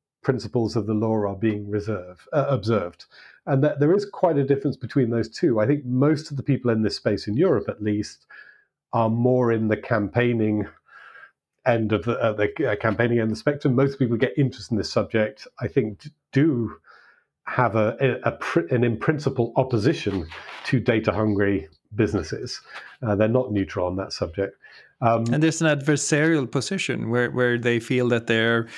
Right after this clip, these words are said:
Speaker 2: representing a fragmented interest that needs to be collectively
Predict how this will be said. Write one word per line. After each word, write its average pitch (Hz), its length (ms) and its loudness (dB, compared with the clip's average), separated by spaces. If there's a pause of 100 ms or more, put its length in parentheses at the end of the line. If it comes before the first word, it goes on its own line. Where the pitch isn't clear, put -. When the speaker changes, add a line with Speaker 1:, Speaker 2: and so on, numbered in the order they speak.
(240)
Speaker 2:
representing 131 800 0
a 120 40 -2
fragmented 123 560 0
interest 117 520 -2
that - 120 -6
needs 117 200 -2
to 120 60 -6
be 117 100 0
collectively 110 880 0